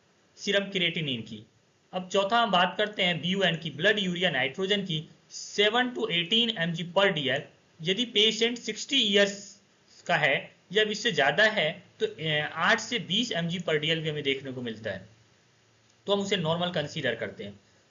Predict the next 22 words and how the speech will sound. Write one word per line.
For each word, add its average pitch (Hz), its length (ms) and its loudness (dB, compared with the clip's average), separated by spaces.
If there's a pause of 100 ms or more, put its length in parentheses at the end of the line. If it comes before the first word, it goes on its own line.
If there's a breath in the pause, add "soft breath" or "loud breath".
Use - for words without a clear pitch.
(120)
बीयूएन 226 500 4
to 233 80 -4
creatinine 214 640 2
ratio, 156 400 0
blood 202 220 2
urea 208 280 2
nitrogen 165 640 2 (260)
और 196 180 0
creatinine 226 540 2
की 208 100 -4
ratio 160 340 0
check 190 240 0
करते 165 240 -2
हैं 190 100 -2
तो 196 60 -6
about, 208 420 0
अ, 180 260 2
ten 214 360 0
ratio 220 400 2
one 175 140 2
होता 120 280 -2
है, - 200 -6